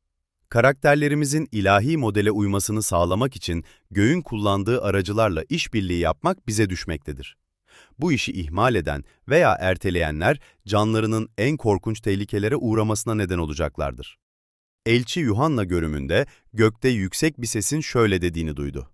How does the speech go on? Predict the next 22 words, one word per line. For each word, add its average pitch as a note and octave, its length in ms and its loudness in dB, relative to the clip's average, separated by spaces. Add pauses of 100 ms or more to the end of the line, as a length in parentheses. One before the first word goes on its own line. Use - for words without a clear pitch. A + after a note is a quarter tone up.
(640)
"Vay G#2 220 6
halinize, E2 680 -2 (260)
yer F#2+ 360 2
ve E2+ 140 -2
deniz! D2 420 -8 (340)
Çünkü D#3+ 380 -2
iblis F#2 440 -2 (160)
zamanının A2 800 0
az A#2 220 4
olduğunu F#2+ 420 2
bilerek F2 460 0 (220)
büyük A#2 360 -2
bir A#2+ 60 2
öfkeyle C3 600 0
üzerinize G2 540 0
indi." C#2+ 320 -6 (520)
Vahiy F2+ 340 -2 (100)
on C3+ 140 0
iki, B2 360 -2 (240)
ayet F#2 420 0
on F#2 120 -4
iki. - 280 -10